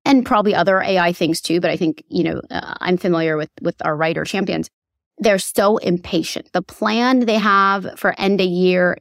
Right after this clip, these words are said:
they wanna see it now. Plan for twenty-four, like, they wanna start to see early results. Like, they're just impatient for that future to be here now. And as a result, this is why I think the folks who are early win and win big,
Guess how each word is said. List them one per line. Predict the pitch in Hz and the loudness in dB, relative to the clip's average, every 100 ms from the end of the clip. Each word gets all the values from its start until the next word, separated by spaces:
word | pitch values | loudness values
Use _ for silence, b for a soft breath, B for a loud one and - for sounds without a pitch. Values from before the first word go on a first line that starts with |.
| - | 0
they | 190 | 2
wanna | 202 185 | 2 0
see | - 165 | 0 -2
it | 160 | 0
now. | 151 156 - | 0 -2 -4
Plan | - 196 202 220 | -4 0 0 0
for | 220 | -2
twenty-four, | 214 196 180 175 180 165 160 156 | -4 -2 0 0 0 2 2 0
like, | 170 160 156 _ | -2 -4 -4 _
they | 185 | 2
wanna | 185 180 180 | 4 4 2
start | - - | -2 -6
to | - | -6
see | 175 - | -6 -2
early | 165 160 147 | -2 -2 -4
results. | 160 175 - | -6 -6 -6
Like, | 185 185 | -6 -2
they're | 220 | -2
just | 226 - | -2 -4
impatient | 190 - 214 214 254 240 | -6 -2 -2 0 -2 -2
for | 220 | -2
that | 185 - | -2 -4
future | - 180 180 196 180 | -6 -6 -4 -4 -4
to | - _ | -8 _
be | 185 170 | -4 0
here | 190 147 | 0 0
now. | 139 151 147 220 269 _ _ _ _ - | 0 0 2 0 -4 _ _ _ _ -2
And | 208 196 190 185 - - | 2 2 2 0 -4 -4
as | 190 185 | -2 0
a | |
result, | 175 180 311 311 - | -2 0 2 2 0
this | 262 | -4
is | 254 | -2
why | 208 185 | 0 0
I | - 180 | 0 0
think | 190 175 - _ _ _ | 0 0 -2 _ _ _
the | 196 190 | -2 -2
folks | - 226 - - - | 2 0 -2 -8 -2
who | 208 202 | 0 0
are | 175 175 165 - - | 2 2 0 -4 0
early | 214 233 214 175 | 4 4 4 2
win | 160 175 170 170 | 2 2 2 2
and | 165 160 | 0 0
win | 156 151 | 0 -2
big, | 185 208 170 170 | 0 2 2 0